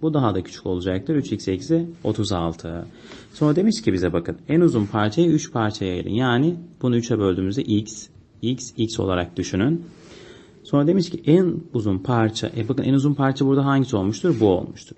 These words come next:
Üç x eksi on sekiz. En kısa parça x olmuştur. Bunun farkın otuz altı olduğunu söylemiş. Buradan iki x eksi on sekiz sağ tarafa atıyorum. Bakın elli dört.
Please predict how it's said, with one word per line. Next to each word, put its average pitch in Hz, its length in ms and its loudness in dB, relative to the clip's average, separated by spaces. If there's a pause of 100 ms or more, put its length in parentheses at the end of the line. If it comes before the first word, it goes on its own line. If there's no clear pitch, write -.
Üç 123 180 -10
x 101 220 -6
eksi 101 240 -4
on 117 140 4
sekiz. - 500 -10 (520)
En 110 160 0
kısa 165 220 2
parça 147 380 2
x 117 320 -4
olmuştur. 95 720 -4 (440)
Bunun 139 260 2
farkın 143 440 0
otuz 156 260 0
altı 123 280 2
olduğunu 101 300 2
söylemiş. - 560 -2 (340)
Buradan 147 360 0
iki 131 400 2
x - 400 -4
eksi 127 240 -2
on 131 60 2
sekiz 123 260 -2
sağ 123 220 0
tarafa 98 280 -2
atıyorum. 95 380 -2
Bakın 127 320 -4
elli 95 400 0
dört. 123 440 0